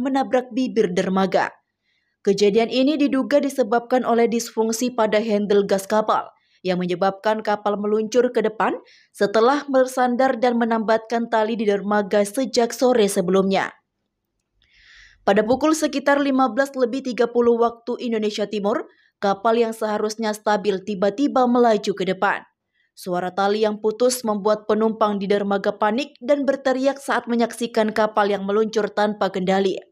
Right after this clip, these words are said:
Kapal tersebut terus bergerak hingga akhirnya menghantam bibir dermaga, mengakibatkan kerusakan signifikan.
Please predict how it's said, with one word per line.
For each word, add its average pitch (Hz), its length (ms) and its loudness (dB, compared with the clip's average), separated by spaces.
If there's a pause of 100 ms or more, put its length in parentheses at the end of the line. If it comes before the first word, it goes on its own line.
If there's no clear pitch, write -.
(800)
Kapal 185 240 0
tersebut 226 400 2
terus 247 320 0
bergerak 233 480 0
hingga 233 400 -2
akhirnya 226 480 0
menghantam 220 640 -2
bibir 208 320 -4
dermaga, 214 560 0 (320)
mengakibatkan 247 720 0
kerusakan 285 640 -2
signifikan. 190 880 -2